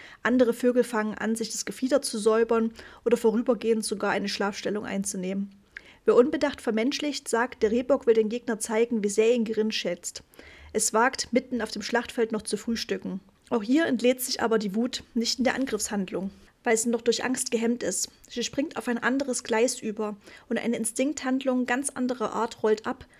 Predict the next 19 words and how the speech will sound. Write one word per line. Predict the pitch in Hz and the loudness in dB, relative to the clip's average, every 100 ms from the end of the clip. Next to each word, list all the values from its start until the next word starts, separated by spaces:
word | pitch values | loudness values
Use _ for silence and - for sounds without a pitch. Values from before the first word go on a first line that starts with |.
| - | -8
die | 220 | -2
nicht | 220 226 | 0 0
dazu | 233 220 202 | -2 -4 -8
passt. | - 196 - - _ _ _ - | -8 -6 -6 -8 _ _ _ -8
Ein | 220 | -4
kleiner | 247 285 285 | -2 -2 -2
Fink, | - 294 277 - - - - | -2 -2 -2 -8 -20 -16 -4
der | 214 | -2
von | 240 | 0
dem | 220 220 | 0 0
nachjagenden | 226 277 - 247 254 220 | 0 -2 0 0 0 -2
Raubvogel | 202 247 269 - 247 254 | 2 0 0 -4 -2 0
im | 220 | 0
letzten | 247 - - - | 0 -2 -6 -2
Augenblick | - 262 226 226 | -2 0 0 0
ins | 226 - | -2 -4
Gebüsch | 208 277 269 | -4 -4 -2
entflohen | 220 - 233 233 | -4 -2 2 2
ist, | 247 240 | 2 -4